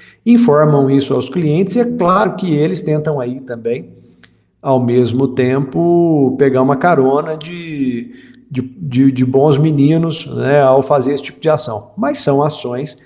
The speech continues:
que, de fato, melhoram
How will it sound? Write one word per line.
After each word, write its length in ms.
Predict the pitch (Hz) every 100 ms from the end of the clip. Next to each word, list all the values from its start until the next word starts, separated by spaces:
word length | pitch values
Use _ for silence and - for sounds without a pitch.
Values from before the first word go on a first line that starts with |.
| _ _
que, 120 | 131
de 160 | 127
fato, 520 | 175 - 120 123 123 - - _ _ _
melhoram 1040 | 135 131 175 143 123 127 143 151 156 -